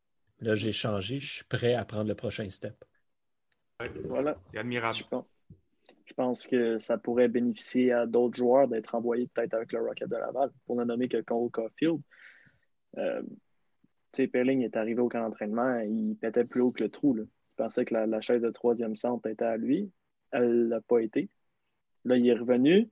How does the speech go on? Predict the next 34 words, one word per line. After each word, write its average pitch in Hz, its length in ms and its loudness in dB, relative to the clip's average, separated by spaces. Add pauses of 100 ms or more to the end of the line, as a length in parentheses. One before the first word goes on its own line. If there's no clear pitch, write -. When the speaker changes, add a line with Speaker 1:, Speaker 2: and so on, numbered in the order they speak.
(540)
Speaker 3:
le 120 60 -8
couteau 131 300 2
entre 120 180 0
les 117 80 2
dents, 127 260 2
puis 127 100 0
on, 110 300 -2
on 120 40 0
voit 123 140 4
ce - 60 -6
que 113 80 0
ça 107 180 -2
donne. 131 220 -2
Puis 104 140 -16
Perling, 123 460 2
ça - 600 -20
me - 40 -8
surprendrait 123 480 4
que - 40 2
d'ici - 140 -4
la 113 100 6
fin 123 120 -2
de 117 60 2
la 113 80 4
saison, 120 540 4
il 107 460 -2
retourne 127 300 -2
à 113 80 0
Place 110 240 -2
Belle. 107 240 -2 (920)
Après 110 140 -6
moi, 117 200 6
Speaker 2:
Ben, - 80 -6
Speaker 3:
euh, - 60 -12